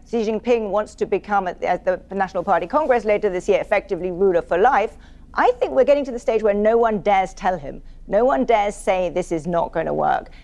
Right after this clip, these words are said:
And if you mix that, or if you add to that to the, the clampdown on tech that he did in the last few months, I'm increasingly worried that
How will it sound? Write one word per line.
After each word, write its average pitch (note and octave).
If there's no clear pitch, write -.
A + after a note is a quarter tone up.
And G#3+
if A3+
you C4+
mix D#4
that, C#4+
or G#3
if -
you A3
add C#4
to E4+
that B3+
to G#3
the, F#3+
the G#3
clampdown B3+
on G3+
tech -
that G#3
he G3
did G3
in F3+
the F3
last F3
few G3
months, F#3
I'm A#4+
increasingly D#4
worried G3+
that -